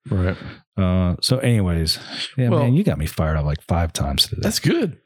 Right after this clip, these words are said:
Speaker 1: That's good.
Speaker 2: Discipleship.
Speaker 1: Um,
Speaker 2: Did we
Speaker 1: so
Speaker 2: cover that, right?
Speaker 1: Uh, no, we did not, but that's a very good one.
Speaker 2: Oh, is
Speaker 1: Yeah.
Speaker 2: it go-, are you gonna start talking about denominations <laughs> again?
Speaker 1: I was thinking
Speaker 2: Get
Speaker 1: about
Speaker 2: me
Speaker 1: it.
Speaker 2: fired
Speaker 1: No,
Speaker 2: up,
Speaker 1: actually,
Speaker 2: man.
Speaker 1: what I wanted to do was,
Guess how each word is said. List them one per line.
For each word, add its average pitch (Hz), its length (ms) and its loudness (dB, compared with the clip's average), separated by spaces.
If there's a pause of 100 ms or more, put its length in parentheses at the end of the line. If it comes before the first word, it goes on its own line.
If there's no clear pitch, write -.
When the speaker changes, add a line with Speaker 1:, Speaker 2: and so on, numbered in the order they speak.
(120)
Speaker 1:
That's 107 160 0
good. 110 420 0 (220)
Speaker 2:
Discipleship. 98 840 2
Speaker 1:
Um, - 40 -20
Speaker 2:
Did 117 100 4
we 127 140 2
Speaker 1:
so 160 60 2
Speaker 2:
cover 117 260 2
that, 80 240 -2
right? 113 240 2 (340)
Speaker 1:
Uh, 104 680 2
no, 170 300 2
we 110 140 2
did 110 200 0
not, 117 400 -2 (180)
but 101 160 0
that's 101 260 0
a 92 40 -2
very 95 300 2
good 90 200 0
one. 90 240 2
Speaker 2:
Oh, 80 240 0
is 92 180 2
Speaker 1:
Yeah. 107 40 4
Speaker 2:
it 98 60 0
go-, 107 140 0
are 101 100 2
you 98 100 2
gonna 98 100 2
start 92 280 0
talking 98 180 4
about 90 180 2
denominations 92 760 2
<laughs> - 0 -
again? - 340 2 (540)
Speaker 1:
I 127 60 4
was 139 160 2
thinking 131 320 2
Speaker 2:
Get 147 100 4
Speaker 1:
about 139 200 2
Speaker 2:
me 160 60 2
Speaker 1:
it. 139 60 -2
Speaker 2:
fired 95 320 0
Speaker 1:
No, 127 120 2
Speaker 2:
up, 123 60 0
Speaker 1:
actually, 120 440 2
Speaker 2:
man. 110 100 2
Speaker 1:
what 113 80 4
I 113 60 4
wanted 107 360 2
to 92 80 0
do 110 320 2
was, 98 380 2